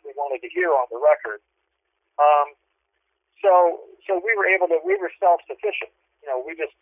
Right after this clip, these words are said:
cut all the, all the, the demos and stuff by ourselves. And so the band was essentially Daryl and I. But w-, on our first album, um, Paul Iverson, who was also in, uh, in Daryl's, uh, uh,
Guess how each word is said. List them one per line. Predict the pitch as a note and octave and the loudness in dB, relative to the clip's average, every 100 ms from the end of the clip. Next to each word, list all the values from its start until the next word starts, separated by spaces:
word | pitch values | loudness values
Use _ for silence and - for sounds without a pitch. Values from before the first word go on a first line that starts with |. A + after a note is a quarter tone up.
| _ _ _ - | _ _ _ -16
cut | - D#3+ C#3+ | 0 0 2
all | C3 | 2
the, | B2 B2 | 0 -2
all | C3+ B2+ | 0 0
the, | A#2+ A#2 - | -2 -10 -12
the | A#2 | -4
demos | B2+ B2 A#2 | -2 -2 -6
and | A#2+ | -10
stuff | - B2 - | -4 -2 2
by | B2+ | 2
ourselves. | A2 - D#3+ A2+ G#2 B2+ - _ _ _ _ _ _ _ | 2 0 2 4 2 -2 -18 _ _ _ _ _ _ _
And | D#3+ D3+ D3 - | 0 0 -2 0
so | F3 E3 D#3 - | 4 4 4 -2
the | E3+ | -4
band | G#3+ A#3 G#3+ | 0 2 2
was | E3 D3+ | -2 -4
essentially | C3+ E3 D3+ C#3 B2+ A#2+ _ _ _ | -2 -2 -2 -2 -4 -4 _ _ _
Daryl | C#3+ C#3 A2+ G#2+ | -4 -2 -2 -4
and | F2+ | -6
I. | F2+ F2+ - _ _ _ _ _ _ _ - | -8 -8 -14 _ _ _ _ _ _ _ -2
But | D3 C#3 | -2 0
w-, | D#3 | 2
on | D3 D#3 | 4 4
our | - - | 2 2
first | A#3 A3+ | 2 2
album, | G3+ F3+ F3+ F#3 _ _ | 2 4 2 -4 _ _
um, | C#3 C#3 C3+ C3+ _ | -8 -6 -6 -10 _
Paul | F#3 F3+ E3 | 2 4 4
Iverson, | F3 F#3+ - - _ | 4 0 -12 -20 _
who | D3+ C#3 | -12 -8
was | C#3+ | 0
also | D3 D3 - B2+ B2 | 2 2 -2 -8 -8
in, | C3+ C3 B2 B2 _ _ _ _ _ _ _ - | -10 -12 -14 -16 _ _ _ _ _ _ _ -6
uh, | A#2+ A2+ A2 - _ _ _ _ - | -2 0 -2 -6 _ _ _ _ -20
in | C3 | -4
Daryl's, | D3 C#3 B2+ A#2 - | 2 6 6 2 -2
uh, | B2 A#2 A2+ A#2+ | 0 0 -2 -6
uh, | - B2 - | -6 -4 -4